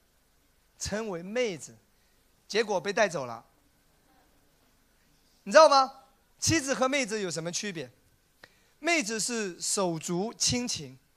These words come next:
对不对？妻子是什么？妻子是有亲密关系的。啊，这个疯狂的世界，我还是要解释一下，妹子是不可以的，妻子是可以的。成年人们都听得懂吗？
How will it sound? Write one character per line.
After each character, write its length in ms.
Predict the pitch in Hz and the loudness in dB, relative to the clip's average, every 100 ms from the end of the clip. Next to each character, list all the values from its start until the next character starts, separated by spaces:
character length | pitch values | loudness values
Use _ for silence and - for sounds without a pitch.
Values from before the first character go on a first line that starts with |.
| _ _ _ _ _ _ _ _ _ - | _ _ _ _ _ _ _ _ _ -8
对 100 | 190 | 0
不 20 | |
对？ 180 | 196 139 _ _ _ - | 0 0 _ _ _ -2
妻 240 | - 311 | 0 0
子 160 | 233 180 | -2 -6
是 140 | 202 | -4
什 120 | 180 | -4
么？ 200 | 156 120 - _ _ _ - | -4 -8 -12 _ _ _ -2
妻 220 | 311 311 | 0 0
子 180 | 240 202 | -2 -4
是 340 | 254 208 139 - _ _ _ _ _ _ - | -4 -4 -8 -16 _ _ _ _ _ _ -10
有 200 | 170 170 | -6 -4
亲 260 | - 262 269 | 0 -2 -2
密 160 | 254 | -6
关 180 | 208 233 | -4 -4
系 200 | - 214 | -2 -6
的。 120 | 123 107 _ _ _ _ _ | -8 -18 _ _ _ _ _
啊， 220 | 160 131 - _ | -14 -14 -16 _
这 100 | - | -8
个 340 | 190 190 175 - | 0 0 0 -6
疯 240 | - 254 247 | -8 -6 -4
狂 220 | 190 180 | -6 -4
的 100 | 196 | -4
世 180 | - 196 | -6 -6
界， 240 | 196 151 - _ _ | -6 -8 -10 _ _
我 100 | - | -6
还 80 | 151 | -4
是 140 | 170 202 | -2 -4
要 120 | 196 | -4
解 200 | 160 135 | -6 -8
释 160 | - | -10
一 60 | 160 | -10
下， 220 | 139 113 _ _ - | -10 -14 _ _ -8
妹 160 | 262 | -6
子 140 | 196 190 | -4 -6
是 100 | 180 | -8
不 120 | 185 | -8
可 160 | 156 160 | -6 -6
以 120 | 143 | -8
的， 140 | 120 - - | -16 -20 -8
妻 240 | - 233 | -6 -4
子 140 | 180 165 | -6 -8
是 120 | 160 | -8
可 220 | 147 135 | -8 -10
以 100 | 135 | -10
的。 100 | 113 _ _ _ _ _ _ _ _ _ | -14 _ _ _ _ _ _ _ _ _
成 160 | - 180 | -6 -4
年 180 | 220 202 | -2 -4
人 100 | 185 | -6
们 140 | 180 | -6
都 120 | 185 | -8
听 160 | 185 202 | -6 -6
得 100 | 190 | -6
懂 100 | 151 | -6
吗？ 160 | 135 | -10